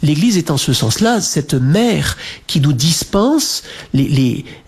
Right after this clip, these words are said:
je dirais, les, les, les bienfaits, les bénédictions, les secours de la grâce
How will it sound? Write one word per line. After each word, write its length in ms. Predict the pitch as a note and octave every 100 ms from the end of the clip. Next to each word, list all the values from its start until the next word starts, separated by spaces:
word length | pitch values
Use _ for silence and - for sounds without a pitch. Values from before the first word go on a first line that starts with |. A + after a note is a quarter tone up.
| -
je 180 | C3+ C3
dirais, 480 | A#2+ C3+ B2+ D#3 F#3
les, 160 | -
les, 300 | B2+ B2 E2
les 220 | - C3 B2+
bienfaits, 600 | B2+ F3+ F#3 - G3+ B3
les 100 | D#3
bénédictions, 920 | B2+ G3 G#3 D#3 C#3 - - F3+ C4+ C#4 - - -
les 100 | B2+
secours 640 | - B3 B3 - A#3 A#3
de 80 | E3+
la 160 | C#3+
grâce 540 | B2 A2+ B2 - -